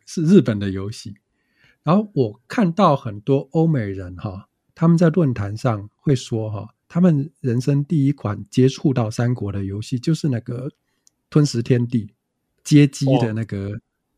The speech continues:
Speaker 1: 哎，
Speaker 2: 嗯。
Speaker 1: 街机的，我们刚刚谈过那个街机的动作过关的游戏。
Speaker 2: 对。
Speaker 1: 然后后来呢，最近这一波是二零一九年，因为全战-，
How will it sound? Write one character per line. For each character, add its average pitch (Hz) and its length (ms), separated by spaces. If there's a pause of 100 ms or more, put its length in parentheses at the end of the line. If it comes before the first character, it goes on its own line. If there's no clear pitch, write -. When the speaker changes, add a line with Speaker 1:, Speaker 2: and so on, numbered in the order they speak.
(320)
Speaker 1:
哎， 98 220
Speaker 2:
嗯。 123 100
Speaker 1:
街 143 180
机 135 200
的， 120 120
我 101 80
们 101 100
刚 120 120
刚 135 80
谈 110 180
过 110 180
那 104 120
个 104 100
街 131 220
机 131 200
的 110 180 (420)
动 131 180
作 117 280 (100)
过 120 160
关 107 200
的 104 100
游 95 200
戏。 120 240 (720)
Speaker 2:
对。 104 140
Speaker 1:
然 190 140
后 202 60
后 247 220
来 117 120 (200)
呢， 107 180 (240)
最 226 200
近 170 220
这 151 180
一 139 120
波 131 300
是 147 240
二 160 100
零 120 220
一 135 100
九 101 280
年， 92 200
因 143 80
为 175 80
全 113 440
战-， 120 300